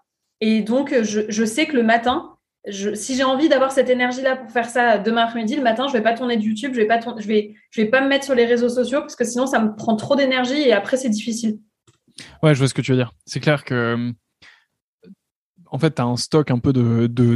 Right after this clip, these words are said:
Speaker 2: tout type, euh, de choses. Tu vois, t'as un stock de, de volonté que tu peux utiliser dans la journée et qui t'empêche de procrastiner. T'as un stock de, d'énergie, euh, pour, euh, être face à une caméra, fa-, faire des choses, euh, qui, pareil, à un moment donné, euh,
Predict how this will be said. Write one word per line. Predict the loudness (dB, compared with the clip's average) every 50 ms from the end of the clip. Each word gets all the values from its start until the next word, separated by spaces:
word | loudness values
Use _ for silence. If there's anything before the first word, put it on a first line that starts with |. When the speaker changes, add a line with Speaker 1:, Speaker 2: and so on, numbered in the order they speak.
| 0 -4 -12
Speaker 2:
tout | -18 -14
type, | -10 -6 -6 -4 0
euh, | 0 0 2 2 0 0
de | -2 -4
choses. | -4 -4 -6 -4
Tu |
vois, | -4 -4
t'as | -2 -2
un | -2 -2
stock | -4 0 0 0 2 2
de, | 2 0 2 2 0 0 0 -2 -2 -4 _ _ _ -20 _ _ _ _ _ _ -14
de | -8 -2 0 0
volonté | 2 4 4 2 2 2 0 2 0 0 0
que | -2
tu | -6 -4
peux | -4
utiliser | -2 -2 -2 0 2 4
dans | 4
la | 4
journée | 4 2 4 4 4 2
et | 2
qui | -2 -4 -4
t'empêche | -4 0 0 0 0
de | 0
procrastiner. | 0 0 -2 -2 -2 -4 -4 -2 0 2 4 4 4 2
T'as | 0 -2
un | -2 -4
stock | -4 -2 -2 -2 -2 -2
de, | -2 -2 -2 0 -2 -2
d'énergie, | 0 0 2 2 2 2 2 0 0 2 4 4
euh, | 4 4 4 2 2 0 -2 -4
pour, | -4 -8 -6 -4 -4
euh, | -4 -4 -4
être | -4 -4 -4 -4
face | -6 -6 -4
à |
une | -4
caméra, | 0 2 4 4 4 4 2
fa-, | 0 -2 -2 -2 -2
faire | 0 0 0
des | 0 -2
choses, | 0 0 0 0 0 -2
euh, | -4 -4 -2 -2 -2 -2 -2 -2 -4 -6 -8
qui, | -10 -6 0
pareil, | 2 2 4 4 2
à |
un | 2
moment | 0 0 0
donné, | 0 2 2 2 2 2
euh, | 0